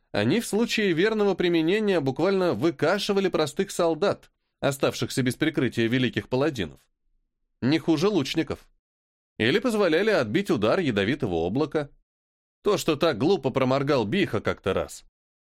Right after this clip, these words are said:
И брать такого противника всего десятком, да еще и без своего штандарта,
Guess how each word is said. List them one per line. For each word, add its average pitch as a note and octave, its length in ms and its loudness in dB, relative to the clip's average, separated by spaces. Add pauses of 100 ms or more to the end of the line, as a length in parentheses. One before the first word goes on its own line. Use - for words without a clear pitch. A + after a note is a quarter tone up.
(840)
И A2+ 140 0
брать D3+ 340 0
такого D#3+ 320 0
противника C3+ 640 -2
всего A#2+ 280 -4
десятком, A#2+ 720 -4 (480)
да G#2 120 0
еще A2+ 320 2
и D3+ 40 0
без A#2 200 -2
своего A2+ 340 0
штандарта, A#2+ 840 -2